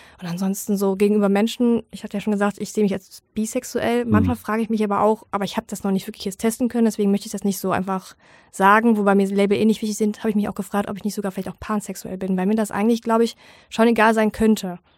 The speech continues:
Speaker 1: Aber es ist eher ein Theoriegedanken. Ich habe halt noch nicht so viel Menschen in diesem Umkreis gehabt, denen ich auch nahe gekommen bin einfach. Weil ich denke mir immer, es geht, wie du schon sagst, mir auch sehr um den Charakter, ne, als Frau,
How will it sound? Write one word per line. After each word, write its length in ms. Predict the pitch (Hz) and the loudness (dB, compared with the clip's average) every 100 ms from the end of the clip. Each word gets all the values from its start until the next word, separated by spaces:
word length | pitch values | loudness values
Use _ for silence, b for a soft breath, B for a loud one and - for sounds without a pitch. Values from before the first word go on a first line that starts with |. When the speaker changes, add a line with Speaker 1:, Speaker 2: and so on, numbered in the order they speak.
| b b b b b b | b b b b b b
Speaker 1:
Aber 180 | - 202 | 0 2
es 80 | 208 | 2
ist 140 | 226 - | 0 -2
eher 140 | 220 | 0
ein 120 | 208 202 | 2 2
Theoriegedanken. 680 | 208 196 220 208 190 190 | 0 0 0 2 0 0
Ich 140 | 202 214 | -4 -4
habe 100 | 208 | -4
halt 120 | 208 | 0
noch 80 | 202 | 2
nicht 160 | 202 - | 2 -2
so 100 | 196 | -10
viel 400 | - 220 220 214 b b b | -4 0 0 0 b b b
Menschen 440 | 214 220 220 208 | 0 2 0 0
in 40 | 202 | 0
diesem 180 | 202 | 0
Umkreis 280 | 202 208 208 | -2 -2 -6
gehabt, 360 | 208 214 - - | -2 -4 -4 -2
denen 120 | 208 | -2
ich 60 | 196 | -2
auch 100 | 170 | -2
nahe 220 | 185 202 | -2 -2
gekommen 320 | 190 - 175 180 | -4 -8 -10 -8
bin 160 | 180 | -10
einfach. 540 | - 175 - 180 - - b b b | -12 -16 -16 -20 -20 -20 b b b
Weil 80 | 190 | -10
ich 40 | |
denke 160 | - 220 | 0 4
mir 80 | 233 | 4
immer, 160 | 220 | 4
es 160 | 214 202 | 2 0
geht, 260 | 240 233 - | -2 -2 -4
wie 60 | |
du 100 | 214 | -4
schon 120 | 196 | -2
sagst, 260 | 202 214 - - | -2 -4 -6 -4
mir 220 | 214 226 | 0 2
auch 100 | 220 | 0
sehr 200 | - 220 | 0 0
um 80 | 208 | 2
den 100 | 214 | 0
Charakter, 540 | - 202 226 - 262 | 0 -6 -4 -2 -2
ne, 200 | 233 254 247 - | 0 -2 -6 -16
als 160 | 202 - | -16 -14
Frau, 360 | - 208 233 | 2 4 4